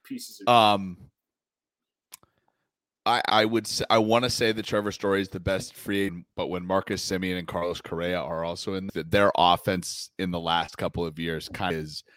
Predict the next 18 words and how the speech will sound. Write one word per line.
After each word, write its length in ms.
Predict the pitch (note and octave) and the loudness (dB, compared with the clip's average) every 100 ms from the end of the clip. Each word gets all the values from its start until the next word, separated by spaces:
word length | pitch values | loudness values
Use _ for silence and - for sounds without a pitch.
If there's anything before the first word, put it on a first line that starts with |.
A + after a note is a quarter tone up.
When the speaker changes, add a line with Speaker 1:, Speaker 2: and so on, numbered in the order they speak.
| _ - | _ 4
Speaker 2:
they 100 | A2 | 6
would 120 | G#2+ | 6
give 160 | A2 | 2
more 240 | G2+ G2 F#2 | 4 4 4
value 460 | F2 F2 F2 E2+ | 2 2 2 -2
to 160 | D#2 F2+ | -6 -6
a 80 | E2 | -6
team 560 | - F#2+ F2 D#2+ D2 - _ _ _ - | -4 -2 -2 -4 -8 -16 _ _ _ -10
than 220 | E2 F#2 | 0 0
a, 80 | F2 | 0
than 240 | E2+ G2 | 0 0
a 60 | F#2 | 0
Trevor 340 | - F#2+ E2 | 0 0 0
Story 360 | - - F2 E2+ | -4 -2 0 -2
would, 280 | F2 F2 D#2+ _ _ _ - | -2 -4 -4 _ _ _ -4
would 300 | F#2 F#2 E2+ | 0 0 0
Speaker 1:
Mm. 220 | D3 C#3+ | -4 -4
Speaker 2:
give. 360 | F#2 E2+ E2+ | -4 -6 -8